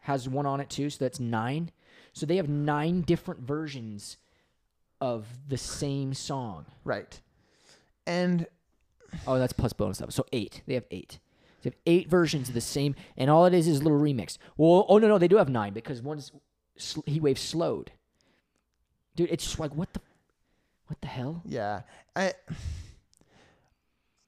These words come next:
Speaker 2: I would say my biggest takeaway from that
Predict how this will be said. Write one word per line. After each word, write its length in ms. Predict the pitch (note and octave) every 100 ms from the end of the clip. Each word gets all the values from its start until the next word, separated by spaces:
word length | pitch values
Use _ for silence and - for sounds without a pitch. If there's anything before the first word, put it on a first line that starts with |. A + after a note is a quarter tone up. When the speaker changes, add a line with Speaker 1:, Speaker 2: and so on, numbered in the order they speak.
| _ _ _ _ _ _ _ _ -
Speaker 2:
I 140 | D#3+
would 180 | F3 F#3
say 320 | - F#3 E3 D#3
my 220 | D3+ E3
biggest 720 | D#3 D#3+ D#3+ D3+ - - - _ _ _ _
takeaway 440 | - E3+ D#3+ C#3+ C3+
from 200 | B2 A2+
that 520 | G#2+ G2 G#2+ - -